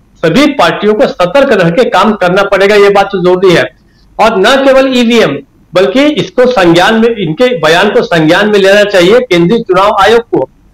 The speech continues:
और अगर आवश्यकता हो तो उनको चुनाव से डिबार करना चाहिए कि अगर आपके पास ऐसी तैयारी है तो बेहतर है कि आप दूर ही रहिए। तो इसको लेके अब देखिए आगे क्या होता है, ये देखने की बात है। लेकिन,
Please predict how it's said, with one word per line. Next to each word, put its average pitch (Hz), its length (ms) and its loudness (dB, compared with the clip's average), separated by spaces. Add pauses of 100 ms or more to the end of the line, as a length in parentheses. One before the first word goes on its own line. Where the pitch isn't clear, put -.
(120)
और 214 120 0
अगर 220 320 0
आवश्यकता 208 540 0
हो 180 180 0
तो 254 200 2
उनको 175 540 0 (420)
चुनाव 190 380 0
से 254 80 2
डिबार 190 320 0
करना 240 280 0
चाहिए 156 340 -2 (380)
कि 240 60 -4
अगर 247 320 0
आपके 180 360 -2
पास 220 340 -2
ऐसी 175 240 0
तैयारी 185 460 2
है 226 120 2
तो 240 120 -2
बेहतर 170 400 0
है 208 100 2
कि 208 140 -4
आप 190 500 0
दूर 214 240 0
ही 214 140 2
रहिए। 143 380 0 (400)
तो 226 80 2
इसको 226 180 0
लेके 269 260 2
अब 262 60 0
देखिए 254 280 0
आगे 226 300 2
क्या 240 220 0
होता 233 280 0
है, 240 60 2
ये 226 60 2
देखने 196 300 0
की 233 100 -2
बात 190 260 0
है। 247 60 2
लेकिन, 240 240 0